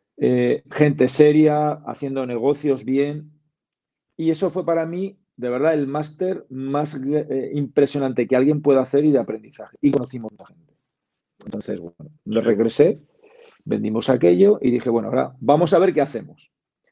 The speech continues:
Speaker 1: Pero yo venía en mi cabeza,
Speaker 2: <laughs>
Speaker 1: una de
Speaker 2: Ujú.
Speaker 1: las cosas que, que te he dicho, un detalle que es importante, era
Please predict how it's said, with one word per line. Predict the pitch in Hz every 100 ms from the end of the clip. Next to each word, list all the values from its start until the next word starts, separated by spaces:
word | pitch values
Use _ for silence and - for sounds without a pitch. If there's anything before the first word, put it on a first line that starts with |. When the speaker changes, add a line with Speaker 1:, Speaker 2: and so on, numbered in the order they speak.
| _
Speaker 1:
Pero | - 139
yo | 143 180
venía | 185 202 196
en |
mi | 160 143
cabeza, | 143 196 - 156 170 _ _ _
Speaker 2:
<laughs> | - - - _ _ _ _ -
Speaker 1:
una | 120 185
de |
Speaker 2:
Ujú. | 185
Speaker 1:
las | 175
cosas | - 190 165 135
que, | 139 135 104 - 107
que | 143 127
te | 147
he |
dicho, | 175 190
un | 170
detalle | 160 175 160 135
que |
es | 143
importante, | 127 113 120 107 110 -
era | 160 180 -